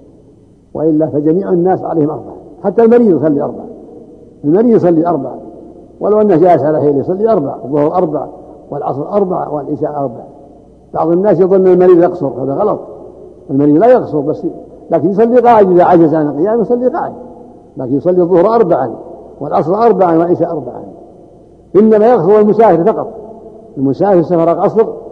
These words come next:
هو الذي يقصر الظهر ثنتين والعصر ثنتين والعشاء ثنتين ما دام في السفر. أما المريض لا، يصلي أربع سواء قاعدا أو على جنبه أو قائما، المريض يصلي حسب طاقته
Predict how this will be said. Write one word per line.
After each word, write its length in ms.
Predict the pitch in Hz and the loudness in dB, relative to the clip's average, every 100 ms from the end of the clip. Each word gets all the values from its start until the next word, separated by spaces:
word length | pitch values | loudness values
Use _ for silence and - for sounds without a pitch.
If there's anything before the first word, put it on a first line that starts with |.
| 120 | -6
هو 80 | 147 | 0
الذي 140 | 165 | 2
يقصر 240 | 170 170 156 | 2 0 -2
الظهر 380 | 151 160 143 135 | -4 -2 -4 -4
ثنتين 440 | 139 156 160 151 - - - - | -6 -4 -2 -4 -8 -18 -20 -16
والعصر 320 | 151 151 143 139 | -10 -8 -6 -6
ثنتين 300 | 143 127 143 | -6 -4 -6
والعشاء 320 | 131 135 120 | -8 -12 -14
ثنتين 360 | 117 104 135 - - _ _ | -16 -16 -16 -18 -20 _ _
ما 120 | 139 | -8
دام 140 | 135 139 | -6 -6
في 60 | 117 | -6
السفر. 300 | - 139 110 - - - - - _ _ _ _ _ _ _ | -6 -8 -8 -18 -20 -20 -20 -20 _ _ _ _ _ _ _
أما 160 | 120 127 | -4 -2
المريض 360 | 139 135 196 202 | 0 2 2 4
لا، 180 | 226 | 2
يصلي 380 | - 139 156 170 | 0 -2 0 0
أربع 280 | 226 185 139 - - - - - - - | 0 0 -4 -8 -16 -20 -20 -20 -20 -10
سواء 300 | 160 151 147 | -4 -4 -2
قاعدا 480 | 180 214 226 240 175 156 | -2 0 2 0 -2 -8
أو 100 | 151 | 0
على 180 | 175 160 | 2 4
جنبه 300 | 165 151 120 - - - | 2 0 -4 -12 -18 -8
أو 100 | 202 | -6
قائما، 440 | 202 196 151 123 104 - | -2 0 0 -4 -8 -8
المريض 340 | 127 139 190 | -4 -2 -2
يصلي 360 | 151 185 160 131 | -2 -2 0 -2
حسب 200 | 135 139 | -4 -6
طاقته 420 | 165 147 120 | -6 -8 -10